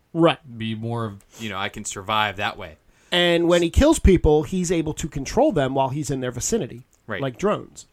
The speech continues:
Speaker 2: Right. So he goes and he attacks a hospital.
Speaker 1: Right.
Speaker 2: Why, we don't know when he first attacks it. Um, and Barry and Killer Frost show up to,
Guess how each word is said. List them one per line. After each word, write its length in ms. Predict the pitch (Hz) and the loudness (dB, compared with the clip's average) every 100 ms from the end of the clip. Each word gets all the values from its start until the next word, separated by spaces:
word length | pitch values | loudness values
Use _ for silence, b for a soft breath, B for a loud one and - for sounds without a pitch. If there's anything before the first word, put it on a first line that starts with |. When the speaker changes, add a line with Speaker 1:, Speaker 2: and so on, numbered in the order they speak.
| _ _ | _ _
Speaker 2:
Right. 240 | 120 92 _ | -6 -6 _
So 200 | - 147 | -4 2
he 120 | 147 | 2
goes 240 | 147 151 139 | 6 6 6
and 80 | 139 | 2
he 80 | |
attacks 460 | 120 - 135 127 - | 0 -2 0 0 -2
a 40 | 110 | -4
hospital. 480 | 110 - 95 85 _ _ _ - | -2 -4 -8 -12 _ _ _ -14
Speaker 1:
Right. 300 | 135 131 135 | -6 -6 -4
Speaker 2:
Why, 340 | 117 131 139 139 | 2 6 6 4
we 140 | 127 | 2
don't 220 | 123 120 | -2 -2
know 300 | 139 143 139 | 2 4 6
when 140 | 135 123 | 4 0
he 80 | |
first 280 | 117 127 113 | -2 -4 -6
attacks 400 | - 170 170 - | -4 0 0 0
it. 160 | 165 - _ _ _ _ _ _ _ _ _ _ _ _ _ _ _ - | -6 -6 _ _ _ _ _ _ _ _ _ _ _ _ _ _ _ -8
Um, 360 | 107 104 104 - | -4 -2 -4 -8
and 200 | 104 98 _ _ - | -10 -10 _ _ 2
Barry 500 | 131 127 123 120 113 | 4 4 -2 -4 -4
and 360 | 104 104 101 - | -6 -6 -10 -12
Killer 280 | 120 110 | -8 -8
Frost 340 | 101 120 110 - | -4 -2 -2 -4
show 200 | 113 104 | -6 -4
up 180 | 98 - | -6 -8
to, 300 | 95 87 | -10 -10